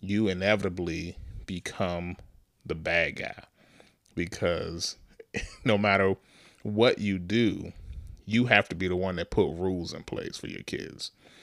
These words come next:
And grandparents come and they break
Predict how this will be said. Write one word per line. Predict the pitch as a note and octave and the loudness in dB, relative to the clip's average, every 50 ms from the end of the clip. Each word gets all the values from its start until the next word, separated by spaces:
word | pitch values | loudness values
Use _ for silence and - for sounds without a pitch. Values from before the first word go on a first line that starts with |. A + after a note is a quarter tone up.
| - - - - - - | -20 -20 -20 -16 -4 0
And | - G#2 G2+ G2 F#2+ F#2 F#2 F#2 E2+ D#2+ - _ - G2 | 2 2 4 2 2 0 -2 -4 -6 -8 -10 _ -8 -2
grandparents | F#2+ G#2 A2+ C#3 D3+ - - - - E2 D2+ D#2+ D#2+ E2 D#2 - - - - - - - - - - - - - | 0 2 4 6 4 4 4 2 0 0 -2 -4 -6 -8 -10 -8 -10 -10 -8 -8 -12 -12 -12 -12 -12 -12 -10 -8
come | - - - A#2 G2 G2 G2 F#2+ F#2 - - | -10 -4 -2 0 0 0 0 -2 -4 -6 -6
and | - F2+ F2+ | -6 -4 -2
they | F2+ F#2+ | -2 -2
break | F2+ E2+ - D#2+ - F2 E2+ - - | -2 -4 -6 -4 -4 -4 -4 -4 -6